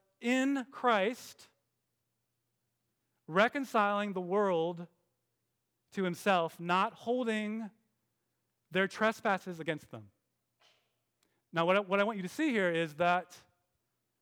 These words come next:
any notion, I know these are mysteries that are hard to communicate about, so functionally when we talk about these things, it can be a little confusing.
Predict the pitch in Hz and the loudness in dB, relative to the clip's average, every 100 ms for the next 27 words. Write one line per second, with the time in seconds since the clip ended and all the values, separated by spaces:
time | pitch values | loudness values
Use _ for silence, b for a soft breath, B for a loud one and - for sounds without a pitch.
0 | _ _ _ - 208 269 269 240 269 262 | _ _ _ -2 0 2 4 4 4 0
1 | 214 190 185 226 170 156 170 165 180 180 | -6 -4 -4 -8 -8 -4 -2 -2 -4 -2
2 | 185 220 - 185 196 165 151 165 165 175 | -2 -2 -4 -4 -4 -4 -4 -4 -6 -8
3 | 180 170 156 135 143 185 - 131 b b | -10 -6 -4 -4 -4 -6 -8 -14 b b
4 | - 180 180 165 156 147 180 185 165 151 | -4 -4 -4 -6 -6 -6 -4 -4 -4 -8
5 | 143 - 139 147 135 _ _ _ _ - | -12 -12 -12 -12 -14 _ _ _ _ -18
6 | - 147 143 143 147 160 190 190 151 131 | -12 -8 -6 -4 -4 -6 -4 -4 -4 -8